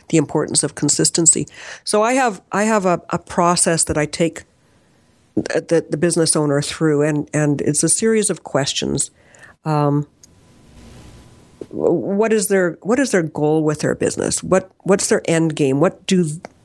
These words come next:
why do they do what they do? What are they bringing to the table? What do they hope to provide to their clients?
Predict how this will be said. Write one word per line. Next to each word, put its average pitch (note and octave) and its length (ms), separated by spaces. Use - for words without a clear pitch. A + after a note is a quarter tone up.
why F3+ 280
do A3+ 180
they F#3+ 260
do F3+ 300
what E3 380
they D#3 180
do? C#3+ 420
What F3+ 120
are F3+ 40
they F3 120
bringing E3 300
to D#3 100
the D3+ 80
table? D3 360
What D#3+ 180
do G#3 80
they F#3+ 120
hope E3+ 240
to - 80
provide C#3 380
to - 60
their D#3+ 120
clients? B2 460